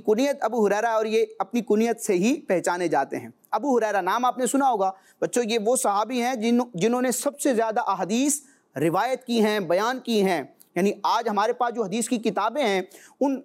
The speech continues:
احادیث کی کتابوں کو دیکھا جائے تو مختلف صحابہ کرام نے پیارے آقا علیہ السلام کی احادیث کو بیان کیا ہے، کوٹ کیا ہے، لیکن سب سے زیادہ جن کی روایات ملتی ہیں، سب سے زیادہ جنہوں نے حدیثیں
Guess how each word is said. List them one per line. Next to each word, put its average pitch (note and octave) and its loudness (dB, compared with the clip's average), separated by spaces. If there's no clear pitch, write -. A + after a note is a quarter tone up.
احادیث F#3+ -2
کی C4+ -2
کتابوں G#3 -2
کو C4 2
دیکھا G#3+ 0
جائے A#3 0
تو A3+ -2
مختلف C4+ -2
صحابہ A3+ 2
کرام B3+ 2
نے C4+ 0
پیارے A3+ 0
آقا B3 0
علیہ B3+ 2
السلام B3 -2
کی A#3+ -4
احادیث G3+ 0
کو B3 2
بیان B3 0
کیا B3+ 2
ہے، A#3+ -2
کوٹ B3+ 0
کیا A3+ 2
ہے، G3+ -2
لیکن A3 -2
سب - -2
سے E4+ 2
زیادہ C4 0
جن A#3+ 0
کی C4+ -2
روایات G#3+ 2
ملتی A3+ 0
ہیں، G#3+ 0
سب B3+ -2
سے D4+ 0
زیادہ A#3+ 0
جنہوں B3 0
نے A#3+ 2
حدیثیں A3 0